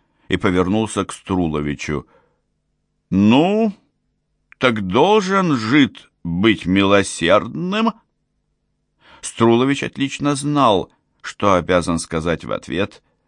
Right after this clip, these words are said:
Не всегда у человека есть выбор. «А по какой причине должен?»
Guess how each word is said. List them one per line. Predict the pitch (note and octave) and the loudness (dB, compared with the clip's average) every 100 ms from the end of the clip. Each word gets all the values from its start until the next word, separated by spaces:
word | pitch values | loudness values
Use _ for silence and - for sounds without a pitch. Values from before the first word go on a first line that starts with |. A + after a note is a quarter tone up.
| _ _ _ _ _ _ _ _ _ _ | _ _ _ _ _ _ _ _ _ _
Не | E2+ F#2+ | 0 2
всегда | G2+ - C#3 B2 E2+ E2 D2+ | 0 -2 -4 -4 0 2 2
у | D2 | -2
человека | - C#2 C#2+ D2 D2 - | -6 -6 -4 -4 -6 -6
есть | D2+ D2 D2 - | -6 -6 -8 -12
выбор. | C#2+ D#2 C#2 D2 - _ _ _ _ _ _ _ _ _ _ _ _ _ - | -8 -6 -6 -8 -10 _ _ _ _ _ _ _ _ _ _ _ _ _ -2
«А | G2 | 0
по | - - C3 | 0 0 0
какой | - D3+ D#3+ - D#3 G2 | 2 -2 -2 2 4 2
причине | - A2 A#2 - G2 D#2+ C#2 G1+ - - _ _ - | 0 0 0 -2 -4 -4 -4 -6 -8 -12 _ _ -8
должен?» | F#2 A#2 G2 E2 C#2+ C2+ G#1+ | 2 4 4 2 -2 -8 -8